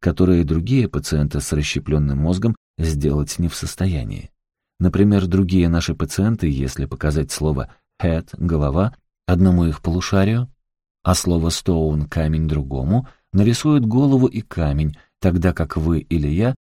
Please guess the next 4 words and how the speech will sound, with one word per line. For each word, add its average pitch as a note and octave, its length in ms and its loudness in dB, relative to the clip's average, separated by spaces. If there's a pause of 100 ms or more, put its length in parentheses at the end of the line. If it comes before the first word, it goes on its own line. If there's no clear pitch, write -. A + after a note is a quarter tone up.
(140)
нарисовали D2 560 0
бы D2+ 260 -2
надгробие. G2 800 0 (420)
«Headstone». A#1 840 -2